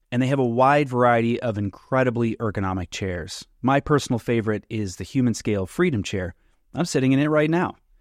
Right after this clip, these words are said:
For professionals like us, investing in the right tools, especially our desk and chair, is essential.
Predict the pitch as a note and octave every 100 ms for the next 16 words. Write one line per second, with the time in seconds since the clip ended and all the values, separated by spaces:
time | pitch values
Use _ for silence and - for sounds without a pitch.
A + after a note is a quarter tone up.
0 | _ - C3+ C#3 D#3 D#3+ F3+ D3 D3 C3+
1 | C3 B2+ - - A2+ A2+ B2+ C3+ D3 C3
2 | A2+ A2 G#2+ - G#2+ G2+ G2 - - -
3 | - C#3 C3 D3+ C#3 A2+ G#2 G2+ G2 F#2+
4 | - G2+ F#2 - G2 F#2 F2 _ _ -
5 | A2 A#2 - C3+ C3 - F2+